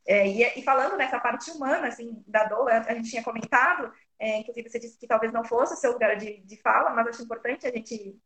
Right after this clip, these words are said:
ressaltar aqui, até às vezes se tiver alguém que, que seja desse grupo de risco, né? É, como fica nessa situação da gestante, da gestante não, né? Da doula que, que tá dentro do grupo de risco, ela pode continuar trabalhando? É uma opção dela? É, como tem sido? Você tem conhecimento de alguém que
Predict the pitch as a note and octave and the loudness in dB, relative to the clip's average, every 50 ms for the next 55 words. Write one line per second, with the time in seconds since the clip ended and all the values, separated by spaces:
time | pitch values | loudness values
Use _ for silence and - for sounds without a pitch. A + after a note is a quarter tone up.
0 | _ - A3+ A#3 A#3+ A3 - A#3+ A3+ - - F#4+ G4 - B3+ A#3+ A3+ A3+ - A#3 | _ -12 -4 -2 0 0 2 0 -2 -2 -4 -10 -8 -4 0 0 0 0 0 -4
1 | A#3 - - - G#3+ G#3+ G#3+ - - - - _ _ - G#3+ G#3 G#3+ A3 G#3+ G#3+ | -4 -6 -4 0 0 0 0 -2 -6 -18 -20 _ _ 0 0 0 0 -2 -8 -10
2 | - A3 G#3 G3+ G3 G3 F#3+ - - _ - A3 - G#3 G#3 A3 G#3 G#3+ - A#3 | -10 -12 -10 -8 -6 -6 -6 -8 -12 _ -10 -6 -4 -2 0 0 -2 -2 -2 0
3 | - A#3+ C4+ C#4 A3+ A3 B3 A#3 A#3 A3+ A3+ - - G3 G3 G3 A3 A3+ - - | 0 2 2 2 2 0 0 0 -2 -4 -6 -6 -2 0 2 2 2 2 -2 -8
4 | - _ _ - G3+ G#3 G#3 - B3+ A#3+ C#4 C4+ - - C4+ D#4+ - E4 B3+ A#3+ | -18 _ _ 0 2 2 2 2 0 0 0 0 0 2 2 2 4 2 2 2
5 | B3 B3 A#3 A#3+ - A#3 A3+ - B3 A3+ A3+ A3+ A3+ A3+ A3+ A3+ - A3+ B3 D#4 | 0 -2 -4 -4 -4 -4 -4 -2 -2 -2 0 0 0 0 -2 -2 0 0 0 0
6 | - - F#3+ - A3+ A3 A3+ A#3 - - C4+ E4 - - A3+ G#3+ G#3 G#3 G#3 A3 | -2 -4 0 4 4 4 4 2 -4 -6 -8 -8 -6 -6 -6 -2 -2 2 4 4
7 | A3 A3 A#3 A#3 C#4 - - A#3 - - A3+ A3+ A3 - - _ _ _ _ A3+ | 2 4 2 0 2 2 0 -2 -4 -6 -12 -14 -14 -14 -18 _ _ _ _ 0
8 | - B3+ C#4 C#4 C#4 C#4 - - B3+ A#3 A#3 - A3+ A3+ G#3+ - - A3 A3+ A3+ | 2 4 4 2 0 -4 -6 -8 -8 -8 -8 -8 -8 -8 -8 -6 -2 0 0 0
9 | - A#3+ C4 C4 - - B3 A#3 A3+ G#3 G#3 - - - - - F#3+ A3 B3 B3+ | 2 2 2 2 0 -2 -10 -10 -10 -10 -8 -6 -6 -4 -4 -2 0 2 2 2
10 | A#3+ A3+ G#3+ - - - - - - - G#3 G#3+ A3 A3 G#3+ - - G#3+ G3+ F3+ | 0 -2 -4 -6 -10 -16 -20 -10 -2 0 2 2 2 0 -6 -6 -6 -4 0 2
11 | F#3 G3 G#3+ A3 G#3+ G#3 G3+ G3 F#3+ G3 - - _ _ _ - G3 G3 G3 - | 4 4 6 6 4 4 2 -2 -4 -6 -10 -16 _ _ _ -10 -8 -8 -6 -6
12 | B3 A#3 - B3 A#3 - B3+ - - A#3 - A3+ A#3 C4+ A#3 A#3 A3+ - A3 G#3 | -6 -4 -4 -4 -4 -4 -6 -4 -2 0 0 0 2 2 0 0 -2 -6 -8 -8
13 | G#3 A3+ A#3 A3+ A#3+ G3 G3+ G3 G3 G#3 G#3 A3 _ G3 F#3+ | -6 -6 -8 -8 -4 0 0 0 0 0 -6 -14 _ -18 -20